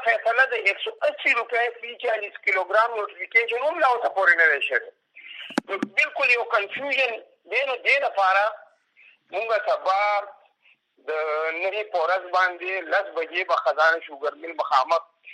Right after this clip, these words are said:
د چارسدې نه هم زمیندار راځي، پېښور نه هم راځي او دلته کې به یو احتجاجي مظاهرې. لومړی مطالبه خو زموږ دا ده چې دا کرشینګ دې فوراً شوګر میل حکومت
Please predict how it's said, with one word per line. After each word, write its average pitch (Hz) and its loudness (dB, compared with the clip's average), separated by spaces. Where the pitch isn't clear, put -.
د - -6
چارسدې 151 2
نه 196 0
هم 190 -2
زمیندار 180 0
راځي، 165 0
پېښور 156 0
نه 190 0
هم 185 -6
راځي 170 -2
او 143 2
دلته 160 0
کې 156 0
به 135 -2
یو 135 4
احتجاجي 143 -2
مظاهرې. 151 2
لومړی 156 -2
مطالبه 165 0
خو 165 -8
زموږ 165 -6
دا 165 4
ده 160 -2
چې 151 -8
دا 135 4
کرشینګ 170 0
دې 139 -12
فوراً 180 2
شوګر 143 -4
میل 170 4
حکومت 151 0